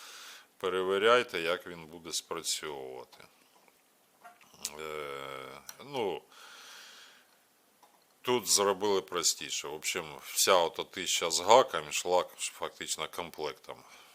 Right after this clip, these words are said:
Плата, батарейка, електросірник. Ну, з запасом, щоб можна було попробувати і те саме. В общем, такий комплект, він самий, якби, оправданий, бо інакше там на фронті,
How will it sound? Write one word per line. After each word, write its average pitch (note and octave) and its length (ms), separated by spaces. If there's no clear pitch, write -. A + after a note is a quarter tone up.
Плата, G#2+ 560
батарейка, E2 920
електросірник. D2 1040
Ну, F#2 200
з C#2 140
запасом, - 560
щоб - 240
можна C#2 280
було C#2+ 260
попробувати C#2+ 1000
і C#2 140
те C#2 100
саме. C2 360
В G2 40
общем, F2+ 280
такий G2 320
комплект, G2+ 640
він C2+ 160
самий, D2 440
якби, D2 300
оправданий, E2 760
бо D2 220
інакше D#2 440
там D2 280
на D#2 80
фронті, D2+ 680